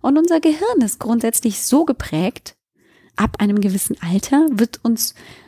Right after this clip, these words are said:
gerade den kleinen Kindern so abgewöhnt, ähm, zu lachen, wann auch immer sie Lust haben zu lachen. Also, ich kann mich erinnern, ähm,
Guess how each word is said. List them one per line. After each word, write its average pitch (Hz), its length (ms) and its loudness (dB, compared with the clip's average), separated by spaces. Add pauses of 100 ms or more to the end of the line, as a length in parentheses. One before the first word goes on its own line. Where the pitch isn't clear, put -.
(800)
gerade 214 320 0
den 208 140 -2
kleinen 185 340 -2
Kindern 254 420 2
so 214 180 -2
abgewöhnt, 208 1160 0 (380)
ähm, 220 340 2 (140)
zu - 100 0
lachen, 220 460 2
wann 208 100 0
auch - 120 -2
immer 214 260 0
sie 214 400 -2
Lust 202 360 -2
haben 185 260 -2
zu - 120 -4
lachen. 190 300 -2 (960)
Also, 196 340 2 (560)
ich - 80 -18
kann 208 120 0
mich 190 100 0
erinnern, 277 360 2 (640)
ähm, 196 400 0